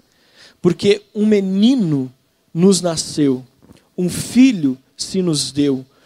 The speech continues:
o governo está sobre os seus ombros, e o seu nome será Maravilhoso Conselheiro, Deus Forte,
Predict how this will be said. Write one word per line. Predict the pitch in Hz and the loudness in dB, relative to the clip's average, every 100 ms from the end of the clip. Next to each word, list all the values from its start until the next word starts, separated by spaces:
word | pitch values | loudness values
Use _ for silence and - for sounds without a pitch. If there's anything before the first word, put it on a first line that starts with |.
| _ | _
o | - 156 | -8 2
governo | 190 160 151 185 226 202 | 4 2 -2 -2 -2 -4
está | 170 - - 185 | -8 -10 -8 -8
sobre | - - 208 202 196 | -8 -6 -4 -4 -8
os | 190 | -10
seus | - - - 208 208 214 214 190 151 135 131 - | -12 -14 -6 -4 -2 -4 -6 -6 -8 -12 -12 -6
ombros, | 165 156 127 127 - - _ - - | -6 -8 -16 -16 -18 -20 _ -20 -12
e | 160 180 | -4 -2
o | |
seu | 175 - 202 | 0 2 2
nome | 180 185 240 247 | 2 0 0 -2
será | 202 - 180 185 185 | -6 -6 -4 -4 -4
Maravilhoso | 180 175 185 160 156 185 220 185 | -2 -2 -4 -4 2 4 4 0
Conselheiro, | 180 190 185 160 151 185 202 | -8 -8 -6 -4 0 2 0
Deus | 175 180 165 - | -4 -6 -6 -6
Forte, | 170 196 - - | -4 -4 -6 -10